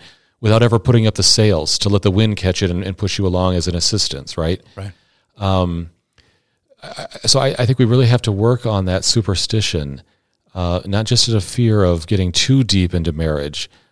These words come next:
Speaker 1: too deep into what God might be asking me.
Speaker 2: Mm.
Speaker 1: I mean, God forbid we actually enter into marriage with heroic holiness and really take seriously to call, the call to help our spouses get to heaven.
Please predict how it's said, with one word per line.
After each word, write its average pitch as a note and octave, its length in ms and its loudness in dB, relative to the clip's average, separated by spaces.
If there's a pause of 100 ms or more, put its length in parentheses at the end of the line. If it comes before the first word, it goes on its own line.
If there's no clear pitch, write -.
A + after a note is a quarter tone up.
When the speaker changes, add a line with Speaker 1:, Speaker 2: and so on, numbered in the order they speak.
(140)
Speaker 1:
too C#3 240 2
deep G#2+ 280 2
into F2+ 140 0
what F#2 200 0
God F2+ 240 0
might F2 160 -2
be F#2+ 120 -4
asking F2 420 -2
me. D2 180 -4
Speaker 2:
Mm. G#2 200 -8 (140)
Speaker 1:
I - 40 -18
mean, F#2 120 -6
God A2 220 2
forbid G#2+ 300 0
we G2 160 -2
actually G2+ 380 0
enter G2+ 280 0
into G2 260 -2
marriage F#2 320 0
with G2 160 -2
heroic F#2+ 480 2
holiness F#2+ 580 2 (360)
and F#2+ 160 -2
really A2 180 6
take G#2 240 0
seriously A2 540 0
to F#2+ 80 -2
call, G2 500 0 (240)
the A2 140 0
call G2 320 2
to G#2+ 120 -2
help F#2+ 220 0
our F#2 100 2
spouses F#2 440 -2
get F#2+ 160 -4
to E2+ 80 -2
heaven. F2 420 -2